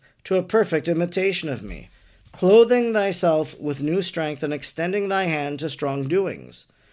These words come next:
Proverbs thirty-one seventeen. By such a life and behavior, thou wilt be able to begin what still remains to be written, for it must be written in such a way that thou put in practice the lessons it inculcates.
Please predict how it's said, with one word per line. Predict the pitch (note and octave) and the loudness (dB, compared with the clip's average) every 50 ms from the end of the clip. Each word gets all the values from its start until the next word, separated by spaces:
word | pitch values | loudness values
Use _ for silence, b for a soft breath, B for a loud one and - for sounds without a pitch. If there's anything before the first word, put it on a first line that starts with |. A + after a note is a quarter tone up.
| _ _ _ - | _ _ _ -4
Proverbs | - D#3+ D#3 D3+ B2+ C#3+ C#3+ C#3+ C#3 B2 - - - _ - - | 2 2 4 4 4 2 2 2 0 -2 -4 -10 -14 _ -10 -6
thirty-one | - F3+ E3+ F3+ F3+ D#3+ C#3 A#2+ A#2 A#2 A2+ A2+ A#2+ - - | -4 -2 0 0 0 0 0 0 0 -2 -2 -4 -8 -10 -10
seventeen. | - - - G#2+ F#2 G#2 G#2 G2+ - D3 D3 C3+ B2+ A#2 G#2+ - _ _ _ _ _ _ _ _ _ _ _ _ _ _ _ _ _ - - _ _ _ _ _ _ _ _ | -10 -8 -8 -8 -8 -10 -10 -10 -8 -6 -6 -6 -6 -8 -10 -14 _ _ _ _ _ _ _ _ _ _ _ _ _ _ _ _ _ -20 -20 _ _ _ _ _ _ _ _
By | - F#3 F3+ F3 | 4 4 6 6
such | F3 - A#3+ A#3+ A#3+ B3+ | 6 4 4 4 6 6
a | B3 | 6
life | G#3 F3 F3 F3+ F#3 F3+ G3+ | 6 8 6 6 6 4 2
and | F3+ E3+ | 0 2
behavior, | D#3 D3+ C#3+ C3+ D#3+ F3 E3 C3+ C3+ C3+ | 2 2 2 2 2 2 2 2 2 2
thou | C3+ C#3 D3 E3+ | 4 4 4 4
wilt | G3 F3+ D#3 C#3 C3 | 4 2 0 0 0
be | C3+ D3+ C#3+ | 0 2 2
able | C#3+ E3+ F3 F#3 F3+ | 2 2 2 -2 -4
to | - D#3+ C#3+ | -4 -4 -4
begin | C3 C#3 B2 C3 E3+ E3+ C#3+ C3 C3 | -2 -2 -2 0 0 0 0 0 -2
what | C#3 C#3 C#3 | -2 -2 -4
still | - - F3+ G3 | -6 -2 -2 0
remains | G3 G3+ G3+ F#3+ D#3+ C#3 B2+ B2+ C3 B2 - | 0 2 0 0 0 0 0 -2 -2 -4 -6
to | - C3 | -8 -6
be | B2 D3 D3 | -4 -4 -4
written, | C#3+ C#3+ F#3+ G#3 D#3+ B2 A#2 G2+ F2+ G#2 _ _ _ _ - | -2 -2 -4 -4 -4 -8 -12 -12 -12 -16 _ _ _ _ -14
for | - - E3+ F#3 | -4 0 0 2
it | F3 C#3+ | 2 2
must | D#3+ G3 G3+ - - | 0 -2 -2 -2 -4
be | - C4 B3 | -4 -4 -4
written | F#3 E3 D#3+ B2 B2+ D#3+ | -2 -2 -4 -4 -4 -4
in | F3+ F3 D3+ | -4 -4 -4
such | C3+ - E3+ E3 - | -2 -4 -4 -2 -2
a | G#3+ | -2
way | F#3+ C#3 B2+ A2+ G#2+ A#2 | -2 0 0 -2 -2 -2
that | B2 C#3+ C#3 - | -2 -4 -4 -2
thou | D#3 D3+ F3+ G3+ | 0 0 0 0
put | - - F3 E3+ | 0 0 0 0
in | F#3+ F#3 F3 | 0 -2 -2
practice | F#3+ F3+ E3 C3+ A2 - B2 A#2+ - | 0 0 0 0 0 -4 -8 -10 -8
the | - - E3 | -4 -4 -2
lessons | E3 E3 G3 G#3 F#3+ - C#3 B2 B2+ C3 D#3+ | 0 2 0 0 0 -2 -4 -6 -4 -4 -2
it | F#3+ F#3+ - | -4 -4 -2
inculcates. | F#3+ G#3+ G#3+ - F#3 D3+ A#2+ - A2 F#2+ F2+ D#2 - - - | -2 -4 -2 -2 -2 -4 -4 -4 -8 -8 -8 -10 -14 -16 -20